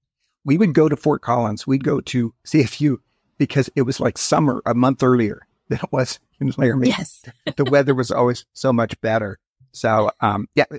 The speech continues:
Speaker 1: I'm familiar with
Speaker 2: Beautiful
Speaker 1: that.
Speaker 2: campus too.
Speaker 1: Yeah. It, yeah. Yeah. Yeah. Fort Collins was always a nice place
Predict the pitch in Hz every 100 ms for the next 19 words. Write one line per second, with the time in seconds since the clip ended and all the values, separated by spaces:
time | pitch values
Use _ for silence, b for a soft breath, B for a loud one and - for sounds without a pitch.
0 | - 135 - _ - 135 135 135 123 233
1 | 330 - - 269 302 - - - 294 143
2 | - _ _ _ _ - 233 156 - 160
3 | - 127 104 - _ _ 131 107 - _
4 | _ 127 117 - _ 226 269 - 202 127
5 | 110 107 160 - - - 110 107 - -
6 | - - -